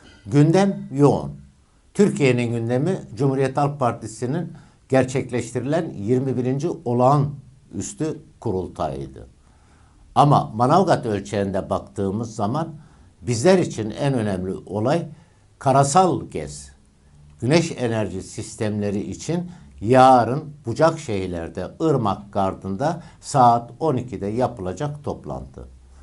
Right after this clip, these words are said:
Bundan önceki programlarımızda elbette ki bu konuyla ilgili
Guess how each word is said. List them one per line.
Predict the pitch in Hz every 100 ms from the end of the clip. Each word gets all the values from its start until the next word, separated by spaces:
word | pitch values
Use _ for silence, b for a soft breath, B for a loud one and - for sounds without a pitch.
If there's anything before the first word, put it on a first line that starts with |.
| - - -
Bundan | 135 160 208
önceki | 190 120 117 123 123
programlarımızda | 123 110 110 98 101 95 95 95 85 95 175 175 b b b b -
elbette | 139 156 139 - 127
ki | - 131
bu | 127 -
konuyla | 120 127 147 113 95
ilgili | - 120 92 87 104 165